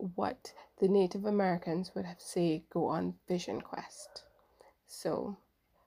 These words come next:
you may be familiar with some of those movies, Dancing with Wolves, all that sort of thing, where you go into this smoke-filled, heat-filled hut, and you have some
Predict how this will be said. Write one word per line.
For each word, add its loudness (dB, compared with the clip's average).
you 4
may 6
be -2
familiar 2
with 0
some -2
of -2
those 2
movies, 0
Dancing 0
with 2
Wolves, 0
all 2
that -2
sort -4
of -8
thing, 2
where 2
you 6
go 2
into 0
this -2
smoke-filled, 0
heat-filled 0
hut, -4
and -2
you -4
have 2
some -2